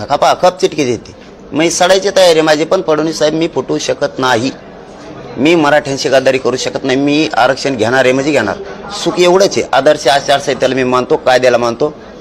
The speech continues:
ठीक आहे, तुम्ही दगा फटका करून आचारसंहिता लावली, परंतु तुम्ही असं ठरलेलं होतं, सांगितलेलं होतं मुख्यमंत्र्यांनी सुद्धा की, अ, ही, अ, याच्यामध्ये, ह्या कॅबिनेटमध्ये आपण, अ, ते सगळ्या सोयीची अंमलबजावणी करू. कोण आडवं पडलं माहीत नाही, कुठं काय झालं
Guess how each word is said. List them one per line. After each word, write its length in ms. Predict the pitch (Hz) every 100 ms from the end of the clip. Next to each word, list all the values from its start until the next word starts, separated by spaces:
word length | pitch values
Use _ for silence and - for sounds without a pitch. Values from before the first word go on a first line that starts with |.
| - - - -
ठीक 160 | 160
आहे, 100 | 139
तुम्ही 160 | 131 131
दगा 240 | 117 131 -
फटका 260 | 120 -
करून 240 | 127 139 127
आचारसंहिता 480 | 123 123 127 113 123
लावली, 280 | 143 120 95 - - -
परंतु 260 | 127 131 135
तुम्ही 300 | 147 127 - 101
असं 200 | 123 165
ठरलेलं 420 | 123 123 139 165
होतं, 200 | 117 92 - - - - - - - -
सांगितलेलं 520 | 123 135 151 175 151
होतं 200 | 113 101
मुख्यमंत्र्यांनी 640 | 127 139 135 131 131 127
सुद्धा 280 | 123 104 101
की, 160 | 107 160 - - - - -
अ, 260 | 101 98 98
ही, 300 | - - 123
अ, 260 | 110 98 90
याच्यामध्ये, 520 | 110 117 123 120 135
ह्या 180 | 104 113
कॅबिनेटमध्ये 540 | 131 117 110 110 104
आपण, 260 | 104 110 104
अ, 100 | 101 -
ते 60 |
सगळ्या 240 | 104 113 107
सोयीची 280 | 104 101 98
अंमलबजावणी 720 | 95 92 87 90 82 80 - - -
करू. 160 | 117 98 - - - -
कोण 160 | 135 160
आडवं 220 | 165 147
पडलं 260 | 143 147 143
माहीत 280 | 147 151 120
नाही, 140 | 98 - - - - - - - -
कुठं 200 | - 147
काय 220 | 147 143
झालं 300 | 120 127